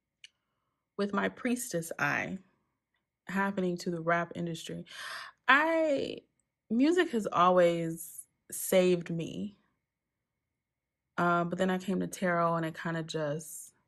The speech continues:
explained things for me. Tarot and astrology. But I don't know. I feel something about all this rap stuff going on. If you guys are not paying attention to that, I really encourage you guys to just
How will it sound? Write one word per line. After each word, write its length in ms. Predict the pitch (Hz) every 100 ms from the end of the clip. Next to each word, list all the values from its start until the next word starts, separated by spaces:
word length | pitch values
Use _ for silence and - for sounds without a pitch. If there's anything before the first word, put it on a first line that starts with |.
| _ _ _ _ _ _ _ _ _
explained 680 | 170 - - 180 175 170 165
things 320 | 151 147 165
for 180 | - 151
me. 340 | 151 131 170 - _ _ _ _ _ _ - -
Tarot 280 | - 202 185
and 140 | 170
astrology. 680 | 165 160 78 67 - - - _ _ _ _ _ _ _ _ _ _ _ _ _ _ _ _ 175
But 500 | 185 175 175 170 _ _ _ _ _ _ _ _ _ _ _ _ _ _ _ -
I 100 | 262
don't 140 | 285
know. 320 | 185 - 226 - -
I 140 | 247 277
feel 240 | - 269
something 320 | 269 240 247
about 220 | 208 202
all 200 | 190 185
this 120 | 180 175
rap 280 | 175 180
stuff 220 | - 185 180
going 200 | 175 175
on. 100 | -
If 80 | 233
you 80 |
guys 220 | 294 294 277
are 40 |
not 220 | 233 202
paying 220 | 202 185
attention 360 | 175 - 180 185
to 60 | 180
that, 160 | 170
I 40 | 165
really 340 | 175 208 220
encourage 520 | 185 - 180 175 175
you 80 | 175
guys 360 | 165 160 165 175
to 80 |
just 440 | 165 170 165 160